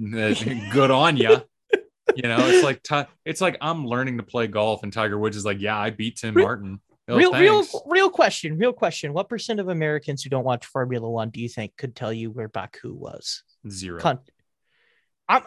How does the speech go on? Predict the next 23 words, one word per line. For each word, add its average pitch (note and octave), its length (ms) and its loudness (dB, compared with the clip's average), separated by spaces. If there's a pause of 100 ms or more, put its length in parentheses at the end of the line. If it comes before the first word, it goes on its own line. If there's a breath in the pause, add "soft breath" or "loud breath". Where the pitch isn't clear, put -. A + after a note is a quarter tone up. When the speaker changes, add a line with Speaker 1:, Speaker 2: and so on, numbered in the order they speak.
Speaker 2:
I'm, A3 180 4
I'm, A3+ 200 4
le-, G#3 280 2
I'm, G#3+ 300 2
le-, G#3 160 4
I'm G3 120 0
legitimately G3 520 -2
thinking F#3 320 -6
five C#3+ 260 2
percent C3+ 380 -8
might A#2+ 240 -8
be A2+ 320 -8
Speaker 1:
Less. F#2+ 500 -8 (480)
Speaker 2:
le-, C3+ 260 -4
yeah, G2+ 160 0
it G2 120 2
might G2 120 2
Speaker 1:
Way, G2 100 2
Speaker 2:
be D#2+ 60 -2
Speaker 1:
way F#2+ 120 -2
Speaker 2:
too F#2 60 -2
much. F2+ 100 -4
Speaker 1:
less. F2 180 -10